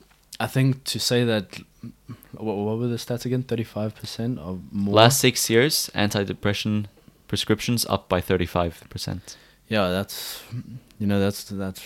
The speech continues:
Speaker 1: ridiculous, bro. And I, I can guarantee you it's gone,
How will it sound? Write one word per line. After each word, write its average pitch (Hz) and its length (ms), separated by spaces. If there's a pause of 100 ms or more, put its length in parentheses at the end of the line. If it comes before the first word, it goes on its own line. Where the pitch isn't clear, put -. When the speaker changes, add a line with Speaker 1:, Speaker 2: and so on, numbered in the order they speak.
(260)
Speaker 1:
ridiculous, 95 560
bro. - 260
And 104 140
I, 110 300
I 110 120
can 107 440
guarantee 107 540
you 92 180
it's - 160
gone, 90 500